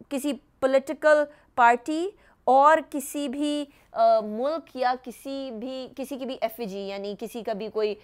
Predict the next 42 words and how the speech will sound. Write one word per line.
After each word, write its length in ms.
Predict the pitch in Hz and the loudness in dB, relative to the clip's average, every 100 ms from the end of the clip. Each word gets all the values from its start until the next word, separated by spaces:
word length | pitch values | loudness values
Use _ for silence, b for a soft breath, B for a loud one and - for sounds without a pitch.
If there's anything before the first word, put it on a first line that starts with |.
| b b | b b
अ, 100 | - | -6
जो 460 | 196 214 214 208 208 | -4 0 2 2 0
वो 260 | 185 190 196 | -4 -8 -6
बनाया 300 | 208 196 185 | -6 -4 -2
जाता 240 | 185 170 | -2 -4
है, 60 | 190 | -2
पपेट 280 | 226 226 254 | -2 -2 -4
बनाया 320 | 220 202 185 | -4 -4 -4
जाता 280 | 196 180 214 | -4 -4 -2
है, 60 | 214 | -4
उसको 340 | 240 - 240 | -6 -6 -6
जलाने 400 | 214 185 180 185 | -2 -4 -4 -4
वाला 220 | 190 185 | -4 -4
कोई 260 | 254 220 226 - | -4 -6 -8 -4
कदम 220 | 208 196 | -4 -4
नहीं 320 | 196 175 165 | -10 -10 -12
उठाया 340 | 165 220 180 | -12 -6 -4
जाएगा। 460 | 208 247 254 269 277 b b b | -2 -2 -2 -4 -6 b b b
मुल्क, 460 | 220 294 311 311 - _ | 0 2 2 0 -12 _
पार्टी, 540 | 220 220 220 277 262 254 | 4 4 2 -4 -6 -6
अ, 600 | _ _ - 208 208 208 | _ _ -8 -2 0 -2
किसी 340 | 214 208 233 | -4 -12 -12
शख्स 460 | - - 277 - - | -6 -2 -2 -2 -12
का, 300 | - 233 226 | 0 2 2
अ, 100 | 220 B - | -2 B -6
पुतला 720 | 202 202 196 240 247 254 233 | -2 -2 -2 -6 -2 0 2
या 120 | 226 | 2
मुजस्समा 460 | 208 202 208 240 226 | -2 -4 -6 -6 -6
बना 200 | 220 208 | -4 -4
हुआ, 260 | 202 214 233 b b | -4 -4 -6 b b
वो 60 | 214 | -6
नहीं 160 | 208 | -6
जलाया 300 | 185 156 131 | -4 -4 -4
जाएगा। 260 | 156 147 170 | -4 -4 0
That 280 | 196 214 247 | 2 2 0
is 60 | 240 | -4
one 120 | 240 | -8
thing 200 | 254 226 | -8 -6
also। 380 | 220 208 262 240 - B B | -4 -4 -2 -2 -6 B B
इसके 260 | 277 262 311 | -10 -2 2
अलावा 300 | 294 285 294 | 4 4 2
कॉन्स्टिट्यूशनल 1040 | 285 285 285 277 277 262 277 269 320 320 | 0 -4 -4 -6 -12 -6 -6 -6 -8 -10